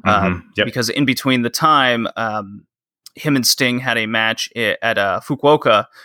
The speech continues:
Speaker 1: where Rick Rude did a dive and messed up his back pretty bad. What I feel a lot of people don't know, or at least have forgotten about, was Rick Rude was already battling a ton of injuries over the course of the year. Um,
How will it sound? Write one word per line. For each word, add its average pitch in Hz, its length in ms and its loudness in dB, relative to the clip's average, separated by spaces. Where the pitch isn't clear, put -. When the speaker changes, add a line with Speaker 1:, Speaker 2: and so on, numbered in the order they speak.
Speaker 1:
where 117 460 0
Rick 127 300 -2
Rude 127 200 -2
did 113 120 -4
a 110 60 -6
dive 113 520 0
and 107 300 -8
messed 131 340 0
up 127 80 -8
his 107 120 -14
back 113 280 -2
pretty 113 180 -8
bad. 104 440 -2
What 143 160 2
I 135 80 4
feel 151 200 2
a 135 40 2
lot 143 180 4
of 143 60 -4
people 131 340 -4
don't 127 300 -2
know, 147 340 4
or 120 160 2
at 120 80 0
least 120 200 -6
have 107 120 -6
forgotten 117 400 0
about, 113 380 0
was 110 320 -4
Rick 156 180 -2
Rude 160 160 2
was 131 140 0
already 131 180 2
battling 127 640 0
a 117 100 -2
ton - 320 -2
of 117 140 -2
injuries 131 680 -4
over 131 180 -4
the 131 80 -4
course 127 280 -2
of - 60 -16
the 123 100 -2
year. 113 440 -2
Um, 104 360 4